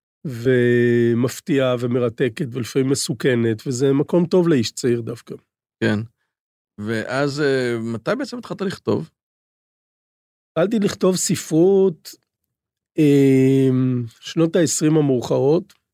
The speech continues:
Speaker 1: כתבתי בהתחלה סיפורים קצרים.
Speaker 2: פרסמת איפשהו?
Speaker 1: לא, שלחתי את זה, אתה יודע, שמתי במעטפות ושלחתי כמעט לכל הוצאות הספרים,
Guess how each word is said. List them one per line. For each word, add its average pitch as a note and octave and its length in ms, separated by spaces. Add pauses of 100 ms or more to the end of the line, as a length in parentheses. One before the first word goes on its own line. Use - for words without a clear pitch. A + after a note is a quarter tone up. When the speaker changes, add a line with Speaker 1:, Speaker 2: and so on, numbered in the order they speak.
(720)
Speaker 1:
כתבתי C3+ 280
בהתחלה C3 340
סיפורים C3 440
קצרים. D3+ 540 (840)
Speaker 2:
פרסמת A2+ 400
איפשהו? F3+ 320
Speaker 1:
לא, F#3+ 160 (260)
שלחתי F3+ 540
את D#3 60
זה, D#3 80
אתה C#3+ 120
יודע, D#3 180
שמתי D3+ 340
במעטפות D3 640
ושלחתי C3+ 460
כמעט C3+ 340
לכל D3+ 240
הוצאות C3+ 360
הספרים, D3+ 600